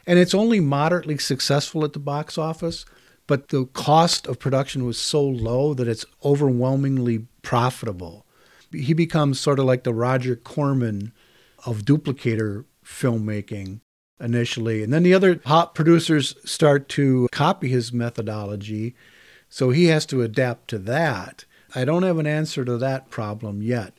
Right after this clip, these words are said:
'Cause that's what happened in this story. The department store manager, every time somebody came up with a new twist on the use of the duplicator, he had to react to it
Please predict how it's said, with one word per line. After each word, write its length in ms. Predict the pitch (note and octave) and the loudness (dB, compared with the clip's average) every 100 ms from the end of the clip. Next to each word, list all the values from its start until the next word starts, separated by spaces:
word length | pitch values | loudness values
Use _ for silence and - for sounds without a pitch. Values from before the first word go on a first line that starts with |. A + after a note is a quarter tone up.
| _ _ _ _ _ - | _ _ _ _ _ -4
'Cause 120 | C#3+ | 4
that's 180 | G3+ - | 4 4
what 120 | G3+ | 4
happened 280 | G3 F#3 D#3+ | 4 4 2
in 120 | D#3 | 4
this 140 | G3 | 2
story. 560 | - D3+ A#2+ A2+ A2 A2 - _ | 0 0 2 2 0 -4 -14 _
The 120 | B2 | -4
department 480 | A#2+ - E3 D#3 C#3 | -2 2 2 2 -2
store 200 | D#3 C3+ | -2 0
manager, 640 | C3 B2+ B2+ A#2+ A#2 A#2 | 0 0 -2 -2 -4 -4
every 220 | C#3 D3 E3 | -4 -4 -2
time 520 | D#3+ D3 C3+ C3 - _ | -2 0 0 -4 -12 _
somebody 400 | - D#3+ D3 C#3+ | -4 -2 0 0
came 260 | C3+ C3+ C3 | 0 -2 -2
up 160 | C3 | -4
with 100 | A#2 | -6
a 40 | A#2 | -2
new 200 | B2+ A#2+ | -2 -4
twist 480 | - D#3 D#3 - | -4 -2 -2 -2
on 280 | B2 A#2 G#2+ | -4 -4 -4
the 120 | A2+ | -4
use 280 | A2+ A#2+ - | 0 0 -2
of 80 | A2+ | -8
the 80 | A2+ | -6
duplicator, 760 | D3 E3 C3+ - A2 G#2 G2+ - - _ - - _ | -4 -4 -8 -8 -8 -6 -10 -12 -20 _ -20 -20 _
he 200 | - E3+ | 0 2
had 220 | D3+ C#3 | 2 0
to 60 | A#2+ | -2
react 520 | A#2 A2+ C3 E3 - | -2 0 -2 -4 -8
to 220 | A#2+ G#2+ | -10 -8
it 180 | G#2+ | -8